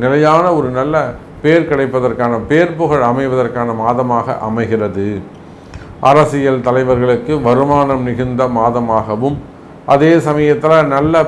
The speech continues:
பேர் புகழ் கிடைக்கக்கூடிய மாதமாகவும் இந்த மாதம் அமைகிறது. அதே போல சினிமா துறை, மீடியா துறையில ஒர்க் பண்ணக்கூடியவர்கள், சினிமா துறையை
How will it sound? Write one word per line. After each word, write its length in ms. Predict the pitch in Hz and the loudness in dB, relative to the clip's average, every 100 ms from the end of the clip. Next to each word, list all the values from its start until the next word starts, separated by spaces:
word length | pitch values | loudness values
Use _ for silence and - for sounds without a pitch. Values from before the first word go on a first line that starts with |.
| 156 | 0
பேர் 300 | 170 175 160 | 0 0 0
புகழ் 260 | 156 151 | 0 0
கிடைக்கக்கூடிய 560 | 139 131 131 117 131 127 117 117 | -2 -4 -4 -6 -4 -2 -2 0
மாதமாகவும் 760 | 123 131 127 123 123 123 139 - | 0 0 0 -2 -4 -6 -6 -8
இந்த 140 | 117 117 113 | -6 -4 -2
மாதம் 320 | 120 120 117 110 113 | -2 -2 -6 -6 -8
அமைகிறது. 540 | 110 107 101 95 95 92 90 - - - - - - - - - - 156 | -6 -6 -6 -6 -8 -8 -12 -20 -20 -20 -20 -20 -20 -20 -20 -20 -6 2
அதே 120 | 190 190 | 4 6
போல 140 | 202 185 - | 6 4 2
சினிமா 300 | 175 185 185 180 175 | 0 2 4 2 2
துறை, 160 | 175 175 165 151 | 0 0 0 0
மீடியா 300 | 160 165 165 151 | 2 4 4 2
துறையில 260 | 147 147 143 131 | 0 0 0 0
ஒர்க் 180 | 127 | -2
பண்ணக்கூடியவர்கள், 720 | 135 139 135 135 127 127 127 139 143 | -4 -4 -4 -2 0 0 0 -2 -2
சினிமா 260 | 143 147 147 135 | -2 2 2 0
துறையை 260 | 135 131 | 0 0